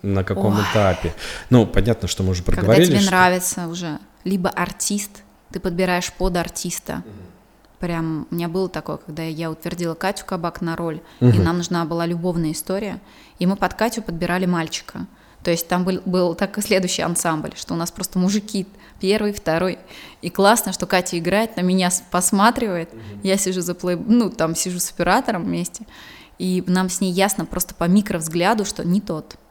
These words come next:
Speaker 2: не тот, не
Speaker 1: Мгм.
Speaker 2: тот. У нас как шоу «Давай поженимся» было, реально. Ну, то есть мы с ней искали ей любовь для кадра.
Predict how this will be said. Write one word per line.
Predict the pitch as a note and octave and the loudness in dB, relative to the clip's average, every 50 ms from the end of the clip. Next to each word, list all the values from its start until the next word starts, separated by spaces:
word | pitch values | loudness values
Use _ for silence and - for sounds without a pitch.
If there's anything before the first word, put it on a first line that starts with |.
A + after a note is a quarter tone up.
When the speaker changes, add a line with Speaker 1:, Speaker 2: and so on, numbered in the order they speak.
| - - | -4 -2
Speaker 2:
не | F3+ G3+ | -2 -2
тот, | G3+ - E3 D3 C#3+ - - - _ - | -2 -4 -6 -6 -8 -12 -16 -18 _ -2
не | - G3+ A3+ | 0 0 0
Speaker 1:
Мгм. | G3+ | 0
Speaker 2:
тот. | G3+ E3+ E3 D#3+ - - | 0 -4 -4 -4 -6 -6
У | - E3+ | -4 -2
нас | F3 F#3 G3 | -2 -2 -2
как | - G3 F#3 - | -2 -4 -6 -6
шоу | - - G3 G3 G#3 | -6 -4 -2 -2 -2
«Давай | F#3+ F3+ E3+ F3+ | -2 0 -2 -2
поженимся» | F#3 - G3+ G3 G3+ G#3 G3 F3+ E3+ F3 - - | -2 -2 -4 -2 -2 -2 -2 -2 -4 -4 -6 -8
было, | D#3+ E3+ D#3 D3 - | -6 -2 4 4 4
реально. | E3+ F#3 F#3+ F#3+ F3+ E3+ E3 D#3+ D3+ - - - - - - - - - - | 6 4 2 2 0 -2 -2 -4 -4 -6 -10 -14 -18 -16 -16 -16 -12 -4 0
Ну, | F#3+ G3+ | 0 2
то | G3+ A#3+ | 4 4
есть | F#3+ F#3 - | 2 2 4
мы | G3+ G3+ A3+ | 4 4 4
с | - - | 4 4
ней | G#3+ A3 A#3 B3 A3+ | 4 4 4 4 4
искали | G#3 - - - G3+ A3+ A3 | 2 0 0 0 0 2 2
ей | G#3 F3+ E3+ G3+ | 0 2 2 0
любовь | F#3+ F#3 F3+ F3 F#3 G#3 G3 G3+ - - - | 0 0 0 2 4 4 4 2 -2 -10 -10
для | - E3+ F#3 F3 | -8 -6 -6 -6
кадра. | F3+ - F3 E3 D#3+ D#3 E3 E3 E3 | -4 -2 -2 -2 -2 -2 -6 -8 -8